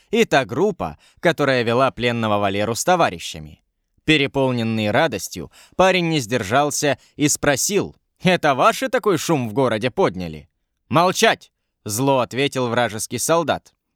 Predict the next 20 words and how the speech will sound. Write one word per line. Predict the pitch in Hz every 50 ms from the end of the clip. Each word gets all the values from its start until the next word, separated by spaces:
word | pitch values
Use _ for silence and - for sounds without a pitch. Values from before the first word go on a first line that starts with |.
| _ _ _
Члены | - - 156 165 170 165 156 143 135 123
экспедиции | - - - 110 110 104 147 185 - - - 165 160 151 139 - _ _ _
шли | - - - 139 139 135
с | - - 151
улыбками. | 165 175 151 - - - 90 82 80 76 - _ _ _ _ _ _ _ _ -
Им | 214 214 190
хотелось | - 175 156 - 160 151 143 - -
надеяться, | 139 131 127 104 131 170 175 135 107 - - 107
что | - - - 120
теперь | - 127 - 156 160 147
защитники | 127 139 127 - - 156 147 - 143 127 - 123
города | 95 120 131 135 135 123 143 139
справятся. | - - - 208 190 143 92 82 - - - 73 - - _ _ _ _ _ _ _ -
На | 98 113 123 120 117
деле | 95 104 127 151 151 151 151 143 - _ _ _ _ -
все | - - 220 214 180
было | 175 165 147 135
не | 123 113 101
так | - 104 104 98 -
радужно. | 120 143 131 101 82 82 - - 78 76 -